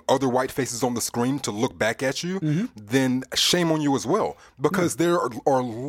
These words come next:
Speaker 1: like, I'm just repeating myself, there's so much good content, and you don't have to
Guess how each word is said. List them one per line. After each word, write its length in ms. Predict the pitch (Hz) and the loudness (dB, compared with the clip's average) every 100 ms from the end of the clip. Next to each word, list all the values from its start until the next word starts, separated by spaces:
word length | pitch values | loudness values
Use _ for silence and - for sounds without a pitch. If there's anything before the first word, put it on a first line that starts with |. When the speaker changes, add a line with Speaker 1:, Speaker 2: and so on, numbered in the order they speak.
| 160 - | -6 -2
Speaker 1:
like, 180 | 147 | 0
I'm 240 | 165 147 147 | 2 0 0
just 240 | 147 - - | -4 -4 -2
repeating 420 | 123 - 226 185 | -2 0 -2 0
myself, 280 | 113 - 117 | 0 -2 -2
there's 160 | 151 | -2
so 160 | - 180 | 0 0
much 160 | 175 139 | 0 -2
good 140 | 147 | -2
content, 400 | 135 131 110 92 - - | 0 0 -2 -6 -10 -4
and 140 | 127 | -2
you 80 | 127 | -2
don't 300 | 120 139 151 | 0 2 2
have 440 | - - 147 139 - | 0 -4 0 0 -2
to 300 | - 101 98 | -4 -2 -4